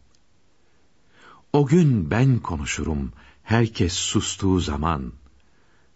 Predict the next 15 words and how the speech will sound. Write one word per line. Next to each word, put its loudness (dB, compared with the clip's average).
Ve 0
ben 2
müjde 0
veririm, 0
ümitler 0
bittiği 2
an. -6
O 2
gün 2
her -2
türlü 0
yardım, -2
her 2
iyilik 4
bendedir. -2